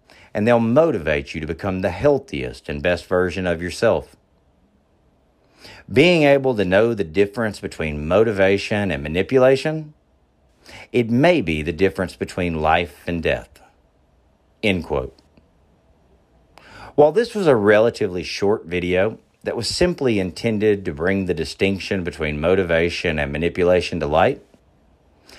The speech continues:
the content of the video succinctly sums it up. Since I posted that video, I've been overwhelmed with the responses that I've received. People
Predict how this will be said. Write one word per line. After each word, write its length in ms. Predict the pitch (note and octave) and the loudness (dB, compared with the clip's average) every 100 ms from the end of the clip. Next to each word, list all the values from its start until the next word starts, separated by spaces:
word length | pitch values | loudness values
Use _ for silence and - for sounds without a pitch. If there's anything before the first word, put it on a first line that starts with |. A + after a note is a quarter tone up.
| - - | -20 -2
the 100 | C3 | -2
content 760 | - - G#3 G#3 - E2 D#2 - | 2 4 4 2 0 -2 -2 -4
of 160 | E2 D2+ | -4 -4
the 80 | |
video 520 | D2 D#2+ D#2 D#2 F#2 G#2+ | -2 0 2 2 2 0
succinctly 680 | - A2+ - D3+ - F2+ | -2 -2 0 0 2 0
sums 320 | E2+ F2 E2+ E2+ | 0 -2 -2 0
it 120 | F#2 | 2
up. 260 | E2 - _ _ _ _ _ _ _ _ _ _ _ _ _ _ _ - - - | 2 0 _ _ _ _ _ _ _ _ _ _ _ _ _ _ _ -20 -20 -8
Since 340 | - F#3+ G3+ | 2 2 4
I 120 | F#3+ D3 | 2 4
posted 440 | A#2+ A2+ - E2 | 2 0 -2 -2
that 200 | D#2 C#2 | -2 -2
video, 440 | C#2+ C#2+ C#2+ E2+ - _ - | -6 -4 -4 -4 -8 _ -2
I've 160 | C3+ | 0
been 200 | D#3 C#3+ - | 0 -2 0
overwhelmed 800 | B2+ D3+ C#3 A#2 G#2 F2+ D2+ C#2 | 4 4 2 0 2 0 -2 -6
with 100 | C#2 | -8
the 80 | C#2+ | -6
responses 640 | D#2 D#2 F2+ E2 D#2 C#2 | -6 -4 -4 -4 -6 -12
that 120 | C#2 C2+ | -6 -6
I've 160 | C2+ | -6
received. 480 | C2+ - C2+ B1+ - _ _ _ _ _ _ _ _ - - - - | -8 -12 -12 -12 -18 _ _ _ _ _ _ _ _ -20 -20 -4 2
People 420 | F3+ - A2+ | 4 4 0